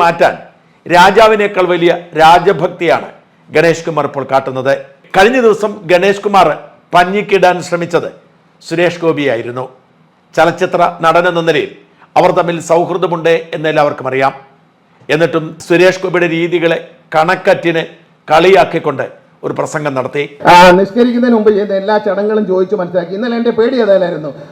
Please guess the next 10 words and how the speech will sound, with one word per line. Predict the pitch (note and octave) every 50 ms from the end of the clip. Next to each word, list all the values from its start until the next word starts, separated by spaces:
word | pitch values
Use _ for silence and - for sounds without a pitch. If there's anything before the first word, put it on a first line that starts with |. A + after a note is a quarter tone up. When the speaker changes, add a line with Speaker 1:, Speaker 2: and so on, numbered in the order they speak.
| -
Speaker 2:
സുരേഷ് | - F3+ A3 B3 B3+ B3 A#3 B3+
ഗോപി | B3 B3 B3 A#3
കയറി, | A3 G#3+ G#3+ G#3+ G#3 F#3 - - - - - -
ആ, | E3+ F3+ F3 E3 F3+
നിസ്കരിച്ച് | F#3+ - - E4 D4+ D#4 D4 E4+ D#4+
കളയുമെന്ന് | C4+ B3+ A#3 A3+ A3 A3 F#3 F3
പേടിച്ചു. | - B2 - - - - - - - - - - - -
ഏ, | C#4+ C#4 A#3+ - - A3+
പള്ളിക്കകത്ത് | A3 A#3 B3+ C4+ - C#4 C4 - C4+ C4 A3+
കയറി | A3+ G#3 F#3